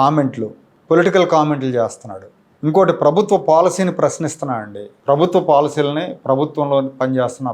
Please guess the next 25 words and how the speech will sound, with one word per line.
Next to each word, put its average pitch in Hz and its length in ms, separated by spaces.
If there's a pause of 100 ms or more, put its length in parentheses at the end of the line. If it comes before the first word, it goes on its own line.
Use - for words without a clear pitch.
(120)
ప్రభుత్వ 123 400
ఉద్యోగులు 120 380 (160)
ప్రశ్నించడానికి 127 720
వీల్లేదు. 110 340 (1000)
అది 123 160
రూల్స్కు 147 400
విరుద్ధం. 117 340 (1120)
విపక్షాలు 143 600
లేకపోతే 135 360
ఇంకొకరు 131 360
ప్రజా 123 180 (120)
సంఘాలు 131 300 (100)
ప్రశ్నిస్తారు, 123 580
కానీ 127 240 (400)
ఆ - 100
ప్రభుత్వంలో 139 560
పనిచేసే 131 360 (100)
ఉద్యోగి 131 360 (300)
పాలసీ 131 400
గురించి 117 340
ప్రశ్నించకూడదు, 123 640 (140)
పాలసీని 160 440
వ్యతిరేకించకూడదు. 131 760 (440)
ఇతను 190 220 (380)
సచివాలయ 180 460